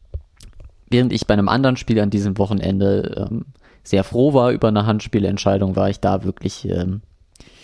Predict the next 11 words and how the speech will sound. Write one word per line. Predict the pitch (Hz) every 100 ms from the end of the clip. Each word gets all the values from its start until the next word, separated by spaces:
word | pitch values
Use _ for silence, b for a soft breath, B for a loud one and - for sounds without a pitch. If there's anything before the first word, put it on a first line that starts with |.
| B B B B B B B B B B - - _ - - - -
ich | -
fand | - 107 -
das | 87 -
alles | - 92 -
andere | 90 101 82
als | - -
glücklich, | 131 - 104 - - -
diese | 104 95
Entscheidung. | 92 - 95 95 92 -
Und, | 90 95 - - -
ähm, | 95 107 110